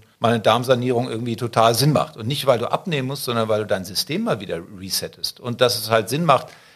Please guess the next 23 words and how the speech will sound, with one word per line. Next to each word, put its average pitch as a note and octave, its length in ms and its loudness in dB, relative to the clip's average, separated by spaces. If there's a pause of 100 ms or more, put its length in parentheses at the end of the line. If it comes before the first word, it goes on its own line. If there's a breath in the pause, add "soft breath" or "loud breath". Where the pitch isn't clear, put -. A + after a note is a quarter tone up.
(140 loud breath)
wenn A#2 120 -2
du B2+ 120 -2
halt A2+ 300 0
Dauerstress C3+ 600 2
bist - 340 -4 (280 soft breath)
und B2 200 0 (200)
man A2 300 2
weiß, C#3+ 400 2
dass B2 180 0
ein A#2 220 -8
Immunsystem, B2+ 800 0
das A2 160 -2
aktiv F3 480 -6
ist, D3 300 -4 (240 soft breath)
als A#2 200 0
allererstes B2+ 680 2
Aminosäuren B2 560 2
konsumiert G#2 520 -4
und A2+ 80 -4
am G#2 100 0
Ende D3 160 2
des - 100 2
Tages A#2+ 380 0